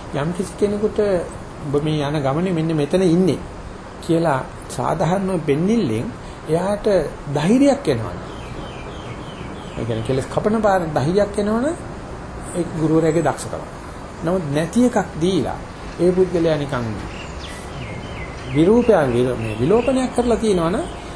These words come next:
ඒකට මම හිතනවා ප්‍රධාන වශයෙන් ගුරුවරයා වගේ කියන්නේ. ඒ, ඒ ශිෂ්‍යයාට වැඩිය ගුරුවරයා වගේ කියන්නේ. හරි අමාරුයි ඒක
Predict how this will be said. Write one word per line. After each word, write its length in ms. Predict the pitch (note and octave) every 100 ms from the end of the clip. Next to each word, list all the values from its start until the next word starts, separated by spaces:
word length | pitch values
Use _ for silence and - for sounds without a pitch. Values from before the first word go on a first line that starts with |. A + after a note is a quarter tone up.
| -
ඒකට 220 | E3+ F3
මම 120 | E3
හිතනවා 340 | D#3 D3 E3+ F#3
ප්‍රධාන 400 | D#3 C#3 D#3+ F#3
වශයෙන් 320 | F3 A3+ E3+
ගුරුවරයා 360 | F#3 B3 D#3 A#2+
වගේ 160 | G#2+
කියන්නේ. 280 | - F2 - - - - - - -
ඒ, 160 | B2 A2+ G#2+
ඒ 140 | G#2+ F#2
ශිෂ්‍යයාට 420 | - D#3+ C#3+ E3 D#3
වැඩිය 220 | D#3+ F#3
ගුරුවරයා 340 | D#3 E3+ F3
වගේ 160 | D3+ C3
කියන්නේ. 340 | A#2 G2+ G2 - - -
හරි 180 | - D3+
අමාරුයි 420 | B2+ C#3 F3 G3
ඒක 140 | D3